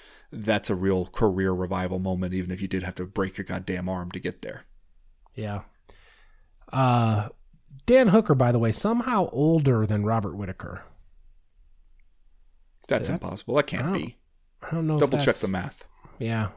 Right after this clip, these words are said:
Speaker 2: gonna have to go run the numbers on that.
Speaker 1: Let me
Speaker 2: We'll
Speaker 1: see
Speaker 2: see
Speaker 1: some
Speaker 2: if
Speaker 1: birth
Speaker 2: that,
Speaker 1: certificates.
Speaker 2: see if that checks out. Uh, all right, let's move on here to Bo Nickel and Val Woodburn. Bo Nickel, Ben, was supposed to fight Trayshawn Gore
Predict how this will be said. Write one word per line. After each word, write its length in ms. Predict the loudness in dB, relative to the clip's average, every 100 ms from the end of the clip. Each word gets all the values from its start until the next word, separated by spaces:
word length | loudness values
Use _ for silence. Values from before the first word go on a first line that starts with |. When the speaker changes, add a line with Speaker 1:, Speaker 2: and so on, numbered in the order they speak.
| -6
Speaker 2:
gonna 140 | -2
have 100 | -2
to 60 | -2
go 100 | -2
run 220 | 0 0
the 80 | 2
numbers 360 | 2 0 -2 -4
on 200 | -2 -2
that. 240 | -4 -6
Speaker 1:
Let 20 | -8
me 40 |
Speaker 2:
We'll 60 | -6
Speaker 1:
see 140 | -4
Speaker 2:
see 60 | -2
Speaker 1:
some 80 | -2
Speaker 2:
if 60 |
Speaker 1:
birth 100 | -2
Speaker 2:
that, 60 | -2
Speaker 1:
certificates. 680 | -4 -8 -10 -12 -12 -10 -12 _ -20
Speaker 2:
see 280 | -18 -6 -4
if 100 | -4
that 200 | -6 -8
checks 360 | -6 -6 -6 -8
out. 260 | -10 -14 -20 -20 -20 -20 -20 -20 -20 -2
Uh, 220 | 0 6
all 140 | 8
right, 220 | 8 6 0 _ _ _ -8 -4
let's 180 | 2
move 200 | 6 6
on 160 | 8 6
here 220 | 6 2
to 200 | 4 2
Bo 280 | 4 6 6
Nickel 420 | 6 2 0 -2 -4 -20 -20 _ _
and 240 | -2 0
Val 360 | 2 2 4 4
Woodburn. 540 | 2 0 2 2 2
Bo 240 | 4 4 6
Nickel, 380 | 4 2 0 0
Ben, 400 | -2 0 0 -2
was 200 | 0 0
supposed 440 | 0 2 4 4 4
to 60 |
fight 260 | 2 2 0
Trayshawn 500 | 0 0 4 2 2
Gore 400 | 0 0 0 -4